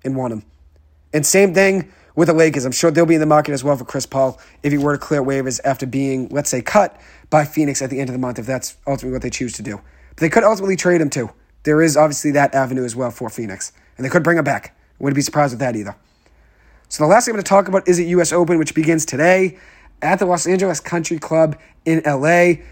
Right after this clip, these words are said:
It's the one hundred twenty-third U S Open. Last year, the U S Open was at the Country Club in Brookline, Massachusetts, where Matt Fitzpatrick won and ultimately took home the title. As for this year,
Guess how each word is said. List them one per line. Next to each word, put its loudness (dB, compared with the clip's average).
It's -8
the -6
one -4
hundred 0
twenty-third 0
U 2
S -2
Open. 2
Last -6
year, -2
the -4
U 0
S -2
Open 0
was -4
at 2
the -2
Country -2
Club 2
in -4
Brookline, 0
Massachusetts, 0
where -2
Matt 2
Fitzpatrick 0
won 2
and -6
ultimately 0
took -6
home -2
the -6
title. 2
As 4
for -4
this -2
year, 2